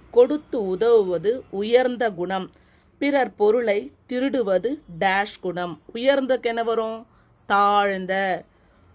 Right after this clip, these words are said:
மருத்துவமனைகளில் சத்தமாக பேசாமல் டேஷ் பேச வேண்டும். மருத்துவமனைகளில் என்ன செய்ய, சத்தத்துக்கு என்ன வரும் எதிர்ச்சொல்? மெதுவாக.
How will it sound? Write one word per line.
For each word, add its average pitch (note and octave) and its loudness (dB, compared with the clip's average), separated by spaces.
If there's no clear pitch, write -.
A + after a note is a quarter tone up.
மருத்துவமனைகளில் G#3+ -2
சத்தமாக C4 -2
பேசாமல் F#3+ -2
டேஷ் A3+ 0
பேச G#3+ -2
வேண்டும். F3+ -6
மருத்துவமனைகளில் A3 -4
என்ன A3+ -4
செய்ய, A3 -2
சத்தத்துக்கு C4 -4
என்ன A#3 0
வரும் G#3+ 0
எதிர்ச்சொல்? G3+ -2
மெதுவாக. F#3 0